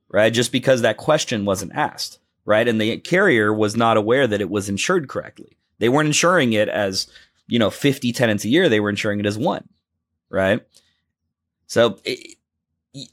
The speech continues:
y-, all you can do is start the conversation. And if you get an idea that you're not being asked the right questions, it's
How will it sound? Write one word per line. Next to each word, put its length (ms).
y-, 180
all 220
you 180
can 180
do 240
is 160
start 480
the 60
conversation. 840
And 200
if 140
you 120
get 340
an 100
idea 520
that 360
you're 180
not 260
being 200
asked 220
the 80
right 220
questions, 560
it's 140